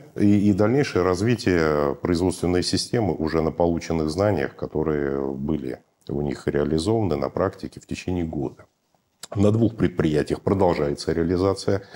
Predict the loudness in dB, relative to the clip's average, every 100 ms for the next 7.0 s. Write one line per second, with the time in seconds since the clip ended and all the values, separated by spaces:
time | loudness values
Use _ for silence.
0 | -12 0 2 2 0 -2 0 0 0 0
1 | 2 0 0 -2 -2 0 -2 -2 -4 0
2 | 2 2 2 4 6 6 6 4 4 2
3 | 0 -8 0 0 2 2 0 0 0 2
4 | 0 -2 -2 0 2 2 0 2 2 2
5 | 2 2 2 2 0 0 -2 0 0 2
6 | 0 2 2 4 0 0 0 2 0